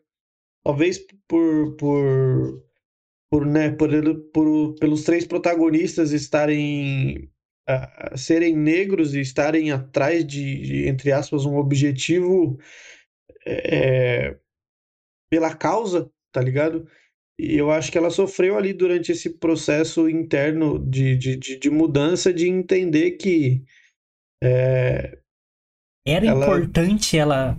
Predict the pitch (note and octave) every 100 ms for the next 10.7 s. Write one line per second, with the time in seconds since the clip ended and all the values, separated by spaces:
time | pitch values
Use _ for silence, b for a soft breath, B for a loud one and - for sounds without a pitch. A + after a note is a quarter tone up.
0 | - C#3+ D3+ - E3+ D#3+ - D#3 E3 B2+
1 | - - C3+ A#2+ A2 G#2+ G#2+ B2+ B2 D3
2 | E3 G3 G3 D#3 D3+ C#3 D3+ D3 C#3+ D#3
3 | D3+ D#3+ - E3 F3 - D#3+ D#3 C#3 C#3+
4 | F3+ G#3 - D#3 E3 D#3+ C#3 B2+ A#2+ A#2+
5 | D#3 E3+ - D3 C#3 - B B B _
6 | - C3 C#3+ C3 B2+ B2+ B2+ C#3+ D3+ D#3
7 | D#3 D3+ D3+ D#3 D#3 D#3+ D3+ D#3 E3 D#3
8 | D3+ D#3 C#3+ D3 - E3 D#3+ D#3 D#3 D#3
9 | D#3 D#3 D3 - D#3+ D#3+ - D#3 F3 F3
10 | C#3 C#3 D#3+ E3+ D#3+ C3